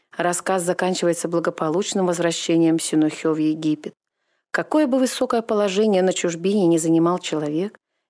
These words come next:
его родная страна, образ жизни всегда будут для него высшей ценностью.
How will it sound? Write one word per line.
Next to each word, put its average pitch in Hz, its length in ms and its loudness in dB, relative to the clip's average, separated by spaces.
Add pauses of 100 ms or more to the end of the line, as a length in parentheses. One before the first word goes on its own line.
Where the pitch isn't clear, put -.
его 170 240 2
родная 165 500 0
страна, 156 560 -2 (480)
образ 180 380 0
жизни 175 560 0 (320)
всегда 170 560 -2
будут 160 300 -4
для 160 120 2
него 160 240 4
высшей 156 400 -2
ценностью. 165 800 -4